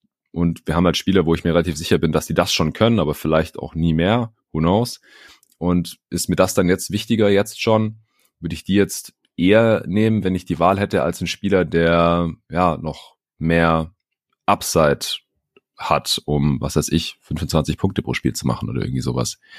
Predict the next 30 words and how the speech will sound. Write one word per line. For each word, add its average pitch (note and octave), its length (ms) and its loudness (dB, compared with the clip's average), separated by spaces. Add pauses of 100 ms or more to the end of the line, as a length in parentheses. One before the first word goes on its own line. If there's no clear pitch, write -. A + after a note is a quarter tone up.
(960)
Und G#2 480 4 (1000)
um G#2+ 160 4
auf G2+ 120 2
deine F#2+ 180 4
Frage A#2+ 360 2
zurückzukommen A#2+ 640 -2
und, F2+ 320 0
äh, F2 360 0 (140)
den F#2 120 2
ersten F2 340 0
Pick - 180 -4
hier A#2 400 2
zu - 160 -2
tätigen, A2 640 0
ich - 320 0
hab F2+ 140 0
Stand E2+ 240 0
jetzt - 520 -2
an E2 180 2
eins E2 680 0 (220)
Evan D#2 200 2
Mobley C#2+ 460 -2 (1040)
von - 160 -4
den C2 100 -2
Cavs. - 540 -6 (1300)
Dritter D2+ 260 2
Pick - 220 -4
der B1 100 -2
Draft - 340 -4
damals. - 420 -8